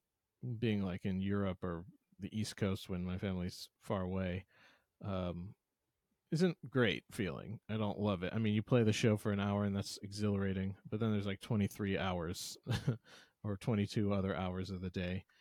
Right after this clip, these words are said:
um, that can drive you crazy. Yeah. Um, and if you're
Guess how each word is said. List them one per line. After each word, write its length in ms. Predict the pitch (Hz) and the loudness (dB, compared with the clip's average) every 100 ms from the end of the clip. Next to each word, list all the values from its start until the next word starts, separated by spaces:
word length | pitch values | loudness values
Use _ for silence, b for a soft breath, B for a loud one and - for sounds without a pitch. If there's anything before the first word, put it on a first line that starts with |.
| B B B B - | B B B B -10
um, 460 | 107 98 92 87 92 _ _ _ _ _ - | -4 0 0 -2 -6 _ _ _ _ _ -4
that 140 | 113 | -4
can 480 | - 113 104 101 101 - _ _ _ _ _ _ 143 | 0 0 0 -2 -4 -12 _ _ _ _ _ _ -8
drive 320 | - 113 104 | 0 2 2
you 80 | 101 | 2
crazy. 540 | - 104 95 76 69 - | 2 0 0 -4 -8 -8
Yeah. 200 | 95 82 - | -8 -6 -8
Um, 380 | 92 78 73 101 - _ _ _ _ _ _ - | -8 -6 -8 -10 -16 _ _ _ _ _ _ -8
and 100 | 101 | -6
if 140 | - | -2
you're 300 | 101 98 98 | -2 -2 -6